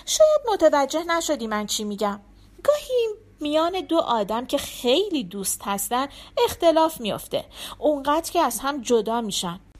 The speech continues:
به اندازهٔ دو دره، به اندازهٔ زمین و آسمون. اما خاطرهٔ دوستی میمونه و»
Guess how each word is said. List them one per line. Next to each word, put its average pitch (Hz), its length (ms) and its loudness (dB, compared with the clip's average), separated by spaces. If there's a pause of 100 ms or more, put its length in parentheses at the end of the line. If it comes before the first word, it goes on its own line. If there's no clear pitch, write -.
(100)
به 320 80 6
اندازهٔ 320 500 0
دو 320 260 0
دره، 233 720 0
به 240 80 2
اندازهٔ 262 560 0
زمین 277 460 -2
و 302 40 2
آسمون. 220 680 -2 (440)
اما 622 220 -2
خاطرهٔ 302 680 2
دوستی 294 460 -2
میمونه 294 420 -2
و» 285 280 4